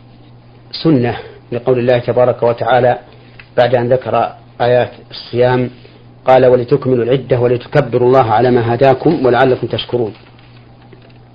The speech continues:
ولكن يكبر كل إنسان على انفراده، والتكبير الجماعي لا أصل له في السنة، بل كان الصحابة يكبرون كل و-، يكبرون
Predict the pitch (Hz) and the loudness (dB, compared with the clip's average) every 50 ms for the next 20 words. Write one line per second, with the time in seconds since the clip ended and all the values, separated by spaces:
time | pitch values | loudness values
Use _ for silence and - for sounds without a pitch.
0 | - - - - - - - - - - - 139 139 147 147 131 - 139 139 123 | -20 -20 -20 -20 -20 -20 -20 -20 -20 -6 -2 2 2 4 2 2 2 2 0 0
1 | - - - - - - - - - - - - 135 131 - 165 147 117 131 127 | -2 -6 -12 -20 -20 -20 -20 -20 -20 -18 -6 -4 -2 0 2 0 0 0 0 0
2 | 131 123 - - 143 135 127 123 120 123 107 - 135 127 123 110 101 127 127 117 | -2 0 0 -2 -2 0 0 0 0 0 0 0 0 0 0 0 -2 -2 -2 -4
3 | - 120 120 127 120 104 98 98 - - - - - - - - - - - - | -4 -4 -2 -2 -2 -2 -4 -8 -16 -20 -20 -20 -20 -20 -20 -20 -20 -20 -20 -20
4 | - - - - - - - - - - 123 120 - - 127 - 135 151 151 147 | -20 -20 -20 -20 -20 -20 -20 -18 -8 -6 -6 -6 -4 -6 -6 -2 2 2 4 4
5 | 135 135 131 127 131 123 117 135 147 135 135 135 135 131 131 143 131 131 135 - | 4 2 0 0 0 0 0 0 -2 -2 -2 -2 -2 0 2 2 2 2 0 -4
6 | - 127 123 120 107 110 107 - - - - - 120 104 98 101 - - - - | -6 -4 -4 -4 -4 -4 -8 -12 -14 -14 -10 -8 -8 -8 -8 -10 -12 -16 -20 -20
7 | - - - - - - - - - - - - - - - - - - - 139 | -20 -20 -20 -20 -20 -20 -20 -20 -20 -20 -20 -20 -20 -20 -20 -20 -14 -2 0 0
8 | 139 127 - 143 143 139 135 - - 113 - - 135 131 131 135 127 110 117 117 | 0 2 2 2 2 2 0 -2 -6 -8 -2 2 4 4 4 4 2 0 -2 -6
9 | 101 - 143 127 120 127 127 135 127 127 120 - - 123 120 123 120 123 123 - | -4 -4 -4 -4 -2 -2 -2 -2 -2 -2 -4 -4 -6 -2 0 2 2 2 0 -2
10 | - - - - 143 135 131 127 - 139 127 117 120 123 131 123 117 117 123 | -8 -20 -18 -12 -6 -6 -4 -2 -2 -2 -2 0 2 4 4 4 4 2 0